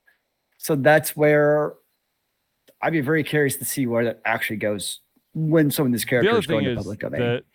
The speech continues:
Speaker 2: that a lot of, if, if a comic book character goes into public domain, it's probably because it was a failure. <laughs> I mean,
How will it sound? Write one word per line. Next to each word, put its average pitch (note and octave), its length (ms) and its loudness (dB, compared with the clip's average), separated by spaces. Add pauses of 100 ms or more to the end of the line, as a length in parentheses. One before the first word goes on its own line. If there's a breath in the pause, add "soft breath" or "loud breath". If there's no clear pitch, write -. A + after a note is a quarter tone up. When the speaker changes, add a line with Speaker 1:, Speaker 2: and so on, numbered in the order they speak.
(140)
Speaker 2:
that B2 160 -2
a A#2 60 -4
lot C#3 340 0
of, D3+ 120 -6 (180)
if, D#3 180 -4 (1040)
if F3 260 -2
a D3 220 2 (260)
comic C#3+ 320 -2
book C#3+ 140 -6
character C3+ 340 -2
goes A#2 340 -2
into A#2 120 -6
public B2 280 -4
domain, A2+ 540 -6 (200)
it's - 220 -12 (100)
probably A3 340 -10
because D3+ 500 -8
it C3+ 60 -8
was B2 280 -10
a - 60 -20 (280)
failure. G2 400 -10 (240)
<laughs> - 220 -20
I D3 100 -4
mean, D3+ 220 -4